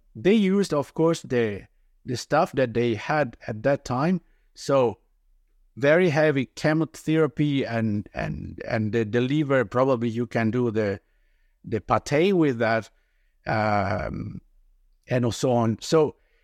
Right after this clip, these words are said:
um, at certain point, I noticed, uh, because the dermatologists, so the doctors, and, and all, they will give you all these kind of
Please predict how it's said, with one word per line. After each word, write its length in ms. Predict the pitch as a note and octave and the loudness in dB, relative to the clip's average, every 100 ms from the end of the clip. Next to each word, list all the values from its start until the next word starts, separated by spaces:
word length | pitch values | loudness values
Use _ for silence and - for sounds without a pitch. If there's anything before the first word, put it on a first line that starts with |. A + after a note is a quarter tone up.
| _ _ _ _ _ _ - | _ _ _ _ _ _ -4
um, 300 | D3 C#3+ C3+ | 0 0 0
at 100 | D#3+ | -4
certain 400 | - G#3 A#3 G3+ | 0 0 2 0
point, 420 | - E3+ F3+ F3 - - | 0 0 2 0 -6 0
I 180 | C3 C3+ | 2 2
noticed, 760 | C3+ G3+ A3+ F3+ - _ - _ _ - | 2 0 0 -4 -6 _ -20 _ _ -4
uh, 240 | C3+ B2+ | 0 0
because 400 | A#2 C3+ E3+ D3 - | -2 0 0 0 -2
the 100 | C#3 | -4
dermatologists, 1400 | B2 F3 A3+ G#3 F3 F3 D#3+ B2+ A#2+ G#2+ - _ - - - | 2 4 4 0 2 2 2 0 -2 -4 -14 _ -20 -20 -14
so 260 | - C3 | -2 0
the 120 | A#2 | 2
doctors, 640 | G#2+ A#2+ D#3+ F#3 F#3 C#3+ - | 0 2 2 2 2 2 0
and, 260 | B2+ A#2+ - | -4 -4 -4
and 220 | - A2+ | -4 -4
all, 160 | G#2 A#2 | -4 -8
they 200 | B2 F#3 | 0 2
will 240 | A#3+ G3 D#3+ | 4 4 2
give 340 | C#3 D#3 C#3 | 2 0 2
you 300 | C3+ B2+ A2 - - | 2 2 0 -4 -2
all 260 | B2+ C#3 | 0 0
these 300 | A#2+ A#2+ A2 | -2 -2 -4
kind 320 | - B2 A#2+ A2+ | 0 0 2 0
of 200 | G#2 | -2